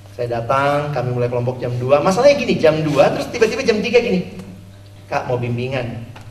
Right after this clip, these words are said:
Kak, mau bimbingan." "Siapa yang telat? Lu yang telat kok gua?" Jadi dia motong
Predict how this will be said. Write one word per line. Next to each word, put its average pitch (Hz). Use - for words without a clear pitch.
Kak, 139
mau 127
bimbingan." 120
"Siapa -
yang 113
telat? 233
Lu 466
yang 117
telat 113
kok 139
gua?" 123
Jadi -
dia 196
motong 185